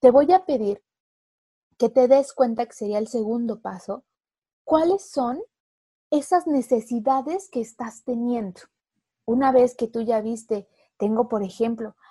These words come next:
la garganta seca, siento un malestar en el estómago, siento, este,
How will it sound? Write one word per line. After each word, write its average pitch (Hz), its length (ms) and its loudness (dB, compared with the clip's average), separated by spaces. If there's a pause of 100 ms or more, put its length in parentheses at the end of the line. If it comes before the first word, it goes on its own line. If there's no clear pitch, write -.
(140)
la 196 160 -2
garganta 208 600 -6
seca, 233 800 0
siento 220 500 -4
un 214 200 -4
malestar 208 520 -8
en 214 160 -8
el 185 140 -10
estómago, 214 960 -2 (280)
siento, 226 960 2
este, 196 880 -4